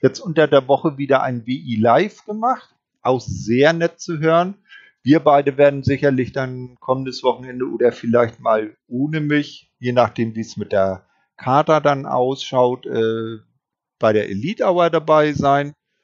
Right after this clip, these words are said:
Also gibt immer was bei uns zu hören und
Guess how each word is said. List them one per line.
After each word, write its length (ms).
Also 440
gibt 240
immer 300
was 180
bei 140
uns 260
zu 160
hören 220
und 160